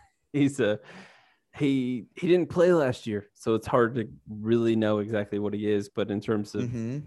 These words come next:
Speaker 1: what he's been previously, he, he was more of a physical freak and, you know, bigger, bullying guys with the bull rush. He had,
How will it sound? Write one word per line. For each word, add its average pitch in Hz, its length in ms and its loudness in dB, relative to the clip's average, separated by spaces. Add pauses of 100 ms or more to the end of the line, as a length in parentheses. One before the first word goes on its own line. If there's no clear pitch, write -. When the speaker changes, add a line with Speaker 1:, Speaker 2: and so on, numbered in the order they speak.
Speaker 1:
what 107 200 0
he's 104 160 -2
been 101 560 -2 (760)
previously, 110 800 0 (160)
he, 107 260 -4 (100)
he 104 300 -2 (260)
was 101 160 -4
more 107 260 2
of 98 80 -4
a 95 100 -6 (120)
physical 101 500 -4
freak 98 360 -6 (540)
and, 95 180 -4 (320)
you 107 140 -4
know, 92 100 -2
bigger, 104 720 0 (480)
bullying 107 560 4
guys 92 400 -4
with 104 120 -8
the - 40 -8
bull 98 280 -2
rush. 92 420 -4
He 101 120 -4
had, 95 120 -4